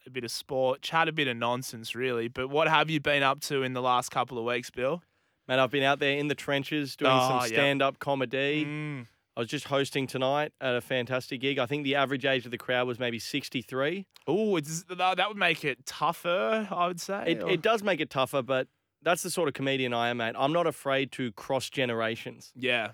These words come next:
Speaker 2: I'm not afraid to walk into nineteen seventy-three
Speaker 1: Yeah.
Speaker 2: to get my point across.
Speaker 1: Mm.
Speaker 2: So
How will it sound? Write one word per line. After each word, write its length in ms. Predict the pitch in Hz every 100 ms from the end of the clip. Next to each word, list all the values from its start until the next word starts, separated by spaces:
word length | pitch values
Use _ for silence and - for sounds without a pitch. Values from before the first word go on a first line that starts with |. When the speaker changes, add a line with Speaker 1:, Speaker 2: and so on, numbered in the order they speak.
| - 135
Speaker 2:
I'm 80 |
not 140 | 175 226
afraid 340 | - 175 160 151
to 60 |
walk 360 | 120 131 143 156
into 180 | 139 127
nineteen 540 | 123 131 127 135 123
seventy-three 920 | - 131 123 120 - 123 120 117 123 _ _ _
Speaker 1:
Yeah. 200 | 131 131
Speaker 2:
to 40 | 143
get 160 | 147
my 160 | 139 127
point 300 | - 127 127
across. 420 | - 117 - - 147
Speaker 1:
Mm. 440 | 143 131 110 101 _ _ _ 180
Speaker 2:
So 420 | 190 139 127 123